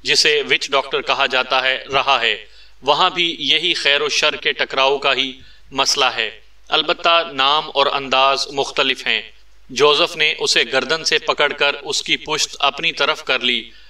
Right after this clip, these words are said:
क्योंकि कदीम अफ्रीकी साहिरों के ख्याल के मुताबिक शैतान या उसके किसी नुमाइंदे का शैतानी असर उसकी आंखों और चेहरे की कैफियत से ही दूसरे इंसान पर असरअंदाज होता है। इस तरह जोसेफ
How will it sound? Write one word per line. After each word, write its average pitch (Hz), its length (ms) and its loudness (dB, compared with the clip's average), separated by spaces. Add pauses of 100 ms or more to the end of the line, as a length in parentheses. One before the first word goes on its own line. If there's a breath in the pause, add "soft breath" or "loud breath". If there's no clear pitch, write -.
(160 soft breath)
क्योंकि 160 360 0
कदीम 151 540 -2
अफ्रीकी 147 520 -2
साहिरों 147 400 0
के 135 160 0
ख्याल 135 340 2
के 143 140 -2
मुताबिक 127 560 0 (280 loud breath)
शैतान 143 640 0
या 139 180 2
उसके 143 380 -4
किसी 156 340 -4
नुमाइंदे 135 520 0
का 135 180 0
शैतानी 139 560 -2
असर 123 360 0 (320 loud breath)
उसकी 160 340 -2
आंखों 139 480 0
और 143 180 0
चेहरे 147 360 -2
की 156 160 -6
कैफियत 135 580 2
से 143 160 0
ही 143 320 -4 (320 loud breath)
दूसरे 165 400 0
इंसान 147 560 0
पर 139 120 2
असरअंदाज 135 760 0
होता 123 280 0
है। 107 320 -6 (340)
इस 143 180 0
तरह 143 440 -2 (300 loud breath)
जोसेफ 151 460 2